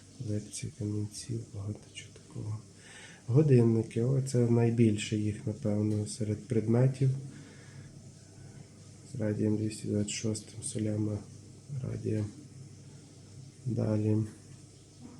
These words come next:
Оптика, радіоактивна оптика, е, в основному лінзи різні, також бувають радіоактивні, там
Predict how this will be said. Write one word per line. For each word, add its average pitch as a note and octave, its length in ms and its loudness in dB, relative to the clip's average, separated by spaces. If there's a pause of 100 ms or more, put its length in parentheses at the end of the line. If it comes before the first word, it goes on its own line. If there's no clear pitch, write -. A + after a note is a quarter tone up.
(2000)
Оптика, A2+ 720 2 (140)
радіоактивна A2 760 0
оптика, C3 920 0
е, A2 220 4
в G#2+ 100 4
основному A#2 840 4 (180)
лінзи A#2 560 6 (100)
різні, A2+ 500 4 (1300)
також A2+ 340 0
бувають G#2+ 440 2
радіоактивні, G#2 1080 -2 (200)
там G2 180 -8